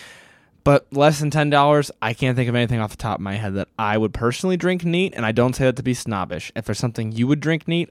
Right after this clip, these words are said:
that's awesome, and I think you should buy it, because for less than ten dollars, that's great. The next question is, what bourbon are you typically pairing with a medium or full body cigar? I meant to lump this in with the earlier cigar question, so refer to the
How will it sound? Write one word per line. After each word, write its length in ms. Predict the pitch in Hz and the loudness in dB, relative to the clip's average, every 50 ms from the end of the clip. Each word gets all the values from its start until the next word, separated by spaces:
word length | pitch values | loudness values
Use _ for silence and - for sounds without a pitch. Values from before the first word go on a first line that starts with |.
| _ _ | _ _
that's 280 | 98 104 107 120 - - - _ _ | -2 -2 -2 -2 -2 -6 -16 _ _
awesome, 460 | 123 120 113 110 - - - - - | 2 2 2 2 -2 -8 -10 -14 -14
and 200 | - - 107 101 | -12 -12 -10 -10
I 180 | 95 92 92 87 - _ _ | -10 -10 -12 -12 -14 _ _
think 180 | 123 113 92 | -6 -4 -2
you 80 | 104 107 | -2 -4
should 220 | 104 - 92 92 | -4 -6 -8 -4
buy 220 | 101 110 95 82 82 | -2 -2 -2 -2 -6
it, 120 | - - | -10 -12
because 380 | - 76 92 110 101 87 90 - | -12 -14 -10 -8 -8 -8 -8 -10
for 180 | - - 110 | -8 -6 -4
less 160 | 104 107 101 - | -2 -2 -4 -6
than 120 | 107 101 | -8 -10
ten 180 | 110 104 95 92 | -8 -8 -6 -4
dollars, 360 | 95 85 85 50 50 - - _ _ | -4 -4 -4 -6 -8 -10 -14 _ _
that's 180 | - 85 - - | -10 -10 -10 -10
great. 240 | - 90 - - - _ - - - - - - - - - - - - - - - _ _ _ _ _ - | -12 -12 -12 -12 -14 _ -20 -20 -20 -20 -20 -20 -20 -20 -20 -20 -20 -20 -20 -20 -20 _ _ _ _ _ -4
The 80 | - 147 | 2 4
next 200 | 160 196 208 - | 4 4 4 2
question 360 | - 160 139 131 - - 135 123 | 2 4 4 4 2 0 0 0
is, 160 | 123 113 120 | 0 2 4
what 160 | 208 262 202 | 4 4 4
bourbon 240 | 202 202 190 175 165 | 4 4 4 4 4
are 40 | 151 | 2
you 80 | 131 | 0
typically 360 | - - 190 - - 170 147 | 0 0 -2 -2 0 -4 -2
pairing 260 | - - 135 123 120 120 | -2 0 0 0 0 -2
with 140 | 117 107 | -2 -2
a 100 | 123 113 | 0 0
medium 420 | 113 117 123 127 131 139 135 131 131 - | 0 2 2 2 2 2 0 0 0 0
or 160 | 120 117 110 | -2 -2 -2
full 260 | - - 110 110 110 | -2 -2 0 0 0
body 300 | 101 104 101 101 104 104 | 0 -2 -2 -2 -4 -4
cigar? 420 | - - 120 113 156 165 117 87 - _ - - - _ _ | -4 -6 -4 2 2 2 2 2 -2 _ -20 -20 -20 _ _
I 380 | 123 123 120 120 117 117 - - - | 0 2 2 2 2 0 -2 -4 -8
meant 420 | - 117 120 131 143 156 - - - | -6 -2 2 2 2 2 0 -4 -4
to 140 | - 143 135 | -2 0 0
lump 240 | 127 131 127 131 | 2 2 0 0
this 220 | - 127 117 - 139 | -2 -4 -2 0 -2
in 80 | 127 | -2
with 100 | 123 117 | -2 -2
the 140 | - 123 - - | -2 -4 -2 0
earlier 320 | 120 123 120 120 117 113 | 2 2 2 2 2 0
cigar 380 | - - 107 104 113 104 107 107 | -2 -6 -4 -2 0 0 0 -2
question, 440 | - 110 107 107 - - 147 156 | -2 -2 -2 0 0 -2 -2 -2
so 300 | 147 - - 127 117 113 - | -4 -2 0 0 0 0 -2
refer 420 | - 107 107 107 - 143 151 156 | -4 -6 -6 -4 0 2 2 2
to 160 | - - 147 | 2 0 -2
the 140 | 123 127 127 | -2 -2 -2